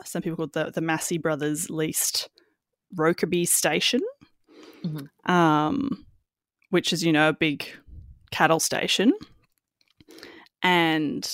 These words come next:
Speaker 1: in this time, and, like, in, in Queensland and the Northern Territory, anywhere where you could have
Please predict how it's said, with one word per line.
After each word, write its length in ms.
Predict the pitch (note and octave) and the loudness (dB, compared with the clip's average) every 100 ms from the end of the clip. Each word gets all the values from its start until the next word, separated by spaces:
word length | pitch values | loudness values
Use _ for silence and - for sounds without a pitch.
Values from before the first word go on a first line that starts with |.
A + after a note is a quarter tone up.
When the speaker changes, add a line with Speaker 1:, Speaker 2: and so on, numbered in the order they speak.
| - - _ _ _ - | -10 -14 _ _ _ -4
Speaker 1:
in 720 | A#3+ C4+ C4+ C4+ C4+ C4 A#3+ | 0 2 2 2 0 -2 -2
this 280 | D4 C#4 - | -4 -6 -6
time, 720 | - D3+ D3 D3 D#3+ F#3+ A3 D#3 | -6 -6 -6 -6 -6 -4 -6 -4
and, 200 | E3+ E3+ | -4 -4
like, 260 | E3 - | -4 -6
in, 500 | E3+ E3+ E3 D#3+ E3+ - _ - | -8 -4 -4 -4 -6 -10 _ -4
in 140 | A3 | -2
Queensland 400 | A3 G#3 G3 F#3 | 2 0 0 -2
and 160 | E3+ E3+ | -2 -2
the 60 | E3+ | -2
Northern 400 | E3 E3+ E3 E3 | -2 -4 -4 -4
Territory, 340 | D#3+ D#3+ E3+ | -4 -4 -4
anywhere 320 | F#3+ F#3 E3+ | -2 0 0
where 100 | D#3+ | 0
you 100 | D#3 | 0
could 200 | - E3 | -2 -6
have 420 | - D3+ C#3+ - | -4 -6 -6 -12